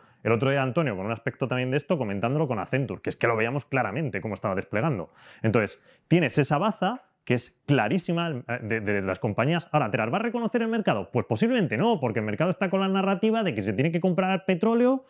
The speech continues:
que por cierto, el petróleo ya tocó, eh, en febrero sesenta y algo, sesenta y cinco, y desde entonces está en cincuenta y nueve y tal. Porque el mercado siempre va tarde, ¿vale? Entonces, es precisamente lo que decíamos antes del consensus trade, es lo que todo el mundo está diciendo, pero no lo que todo el mundo está viendo.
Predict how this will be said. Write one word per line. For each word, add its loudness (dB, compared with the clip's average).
que -2
por 0
cierto, 0
el 0
petróleo 0
ya -4
tocó, -2
eh, 0
en -4
febrero 0
sesenta 0
y 2
algo, 0
sesenta 0
y 0
cinco, 0
y 2
desde 2
entonces -2
está 2
en 2
cincuenta 2
y 2
nueve 2
y 2
tal. 0
Porque 2
el 2
mercado 2
siempre 0
va 0
tarde, -4
¿vale? -2
Entonces, 0
es -2
precisamente 4
lo 4
que 2
decíamos 0
antes 0
del 0
consensus -2
trade, 0
es -8
lo 4
que 2
todo 2
el 0
mundo 0
está -2
diciendo, 0
pero 0
no 2
lo 0
que -2
todo -2
el -4
mundo -4
está -4
viendo. -2